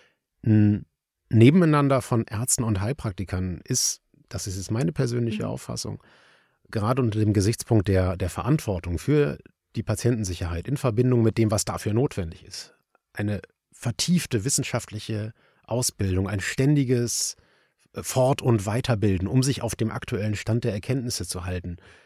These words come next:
Speaker 1: Das ist zwingend erforderlich und damit ist dieses, dieses Nebeneinander, zumindest dann, wenn Heilpraktiker auch für sich in Anspruch nehmen,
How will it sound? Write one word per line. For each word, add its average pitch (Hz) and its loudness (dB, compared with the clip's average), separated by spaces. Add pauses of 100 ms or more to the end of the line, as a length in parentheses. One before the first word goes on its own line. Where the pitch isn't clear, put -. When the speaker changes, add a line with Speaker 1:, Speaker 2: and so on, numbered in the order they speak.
(380)
Speaker 1:
Das - -2
ist 135 -2 (240)
zwingend 139 6
erforderlich 101 -12
und 107 -2
damit 127 0
ist - -4
dieses, 110 -2 (280)
dieses 104 -2
Nebeneinander, 104 2
zumindest 160 2
dann, 151 -2
wenn 123 -2 (960)
Heilpraktiker 131 -2
auch 113 -8
für 120 -2
sich 117 -2
in 117 -2
Anspruch 139 -6
nehmen, 120 2